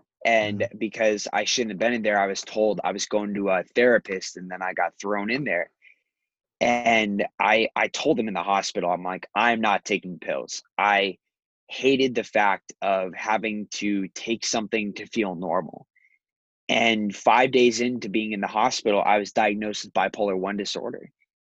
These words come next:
Speaker 1: And that was definitely a wake-up call 'cause it made a lot of sense, just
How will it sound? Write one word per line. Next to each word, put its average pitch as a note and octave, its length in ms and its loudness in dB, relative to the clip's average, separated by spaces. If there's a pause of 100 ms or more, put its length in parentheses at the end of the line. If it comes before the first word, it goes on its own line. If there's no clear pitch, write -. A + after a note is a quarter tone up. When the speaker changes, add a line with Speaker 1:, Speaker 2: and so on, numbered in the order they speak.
Speaker 1:
And A2+ 200 -2
that C#3 120 6
was B2 160 4
definitely A2 380 0
a G2 60 0
wake-up F#2+ 420 -4
call G2 280 -2
'cause G2+ 220 -10
it F#2+ 140 -2
made G#2 380 -4 (440)
a A#2 60 6
lot A2+ 200 6
of G2 60 -8
sense, A2 420 -4
just - 260 -8